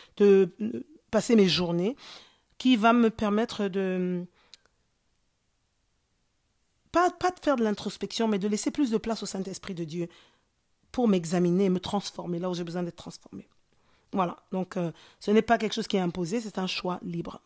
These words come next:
Je voudrais prendre, euh, euh, utiliser cette période où nous sommes plus ou moins enfermés dans nos maisons, hein, à cause de, des, des confinements et autres, pour regarder un peu ce qui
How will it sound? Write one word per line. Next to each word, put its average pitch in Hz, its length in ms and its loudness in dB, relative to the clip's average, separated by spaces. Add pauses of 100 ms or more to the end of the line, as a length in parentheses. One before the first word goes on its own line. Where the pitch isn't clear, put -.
(1000)
Je 202 140 -2
voudrais 240 240 0
prendre, 262 440 0
euh, 196 580 -4 (580)
euh, 196 560 -4
utiliser 220 400 -2
cette 277 240 -2
période 196 400 -2
où 208 80 -4
nous 190 160 0
sommes 185 400 -2
plus 196 180 -8
ou 208 40 0
moins 190 140 0
enfermés 180 340 -4
dans 196 100 -4
nos 185 120 -2
maisons, 180 280 -6
hein, 185 220 -8 (120)
à 190 60 -10
cause 175 240 -14
de, 170 80 -10
des, 165 240 -10 (300)
des 180 80 -12
confinements 196 500 -2
et 185 140 0
autres, 247 280 -6 (1500)
pour 277 120 4
regarder 247 320 4
un 254 140 4
peu 254 200 -4
ce - 220 -4
qui 294 380 0